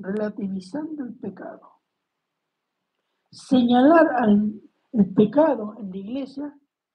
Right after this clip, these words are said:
es falta de amor o es discriminación. Ahora, para llegar a ese punto,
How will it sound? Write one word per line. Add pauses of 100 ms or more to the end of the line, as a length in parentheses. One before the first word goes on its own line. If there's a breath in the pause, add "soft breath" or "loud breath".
(160)
es (100)
falta
de
amor (880)
o
es
discriminación. (1500)
Ahora, (400)
para
llegar
a
ese
punto,